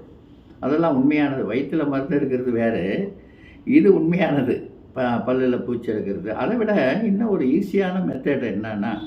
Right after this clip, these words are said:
ரொம்ப ரகசியமானது, அதை நான் சொல்றேன், நீங்க செஞ்சு பாருங்க. இது எந்த கெடுதலும் பண்ணாதது. ஆ? நீர்முள்ளி செடின்னு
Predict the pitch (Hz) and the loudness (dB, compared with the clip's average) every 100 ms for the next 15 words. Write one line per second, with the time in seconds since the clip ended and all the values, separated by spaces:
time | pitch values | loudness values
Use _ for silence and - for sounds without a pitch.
0 | - - - - - - - 135 190 135 | -12 -18 -20 -20 -20 -12 -2 0 2 2
1 | 127 156 165 151 139 127 - - - - | 0 0 0 2 2 2 -2 -8 -10 -16
2 | - - - - - - - 127 123 120 | -20 -20 -18 -18 -18 -16 -8 -2 0 0
3 | 117 131 147 - 123 113 - - - - | -2 0 0 2 -2 -2 -6 -12 -18 -20
4 | - - - 151 180 - 156 202 202 131 | -20 -20 -4 0 0 0 0 0 0 0
5 | 104 101 - - - - - 131 147 269 | 0 -2 -4 -10 -20 -20 -10 -2 0 0
6 | - 151 165 185 175 127 123 127 107 - | 0 0 2 0 0 2 2 0 -2 -8
7 | - - - 101 117 165 294 - - - | -16 -20 -20 -8 -2 0 0 -2 -8 -20
8 | - - - 135 208 226 208 170 160 156 | -20 -16 0 4 6 6 4 6 8 8
9 | 127 - - - - 147 147 147 139 | 4 -2 -10 -20 -2 2 4 4 4